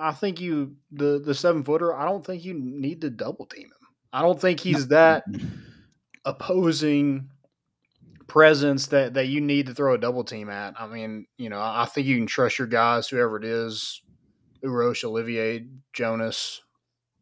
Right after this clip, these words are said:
Speaker 1: Tobe. Um, I think all four of those guys can handle him. He, he's not the one that, that's scary. I, I think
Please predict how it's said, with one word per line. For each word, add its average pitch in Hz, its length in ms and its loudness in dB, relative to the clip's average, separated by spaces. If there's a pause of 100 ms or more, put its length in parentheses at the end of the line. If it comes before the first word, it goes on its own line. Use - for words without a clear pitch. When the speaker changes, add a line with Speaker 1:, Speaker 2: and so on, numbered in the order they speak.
(120)
Speaker 1:
Tobe. 113 520 -2 (140)
Um, 107 320 -6
I 113 220 -4
think 113 320 -6
all 107 200 -2
four 104 220 -6
of 101 60 -8
those 95 180 -8
guys 92 320 -8
can 101 140 -12
handle 95 480 -8 (720)
him. 101 180 0
He, 113 160 2 (100)
he's 196 240 6
not 214 200 12
the 185 60 10
one 175 200 12
that, 147 240 10
that's 131 180 6
scary. 117 540 2
I, 117 160 0
I 143 40 0
think 185 360 2